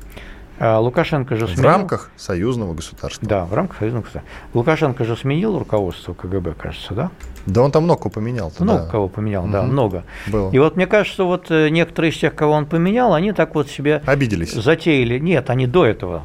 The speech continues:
Speaker 1: э, к-, перед, перед выборами затеяли такую сложную игру, э, доложив батьке, пытаясь угадать его настроение, что, мол, э, Россия собирается здесь устроить беспорядки. И он тогда это всё излагал.
Speaker 2: Схавал.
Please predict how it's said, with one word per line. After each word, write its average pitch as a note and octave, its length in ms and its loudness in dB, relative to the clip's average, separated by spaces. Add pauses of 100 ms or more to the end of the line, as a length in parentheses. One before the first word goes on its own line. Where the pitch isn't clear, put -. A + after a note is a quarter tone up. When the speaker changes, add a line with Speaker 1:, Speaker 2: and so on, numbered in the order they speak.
Speaker 1:
э, G2 240 -6 (100)
к-, G2+ 280 -2
перед, A2 280 0 (120)
перед A2+ 240 -2
выборами D3+ 420 0
затеяли D3 420 0
такую C#3+ 360 0
сложную B2 520 0
игру, A#3 300 0 (580)
э, A2 680 2
доложив A#2+ 500 2
батьке, A#2+ 540 0
пытаясь A#2+ 480 0
угадать A#2 440 2
его G2 200 0
настроение, G#2 680 0
что, - 200 -4
мол, A#2+ 280 0 (460)
э, A2+ 260 2
Россия E3 380 2
собирается B2 600 0
здесь C#3 260 -2
устроить B2 340 0
беспорядки. A2 720 0 (100)
И - 60 -8
он D3+ 220 0
тогда E3+ 260 2
это G#3+ 220 -2
всё E3+ 400 0
излагал. A#2+ 460 2
Speaker 2:
Схавал. B2 500 2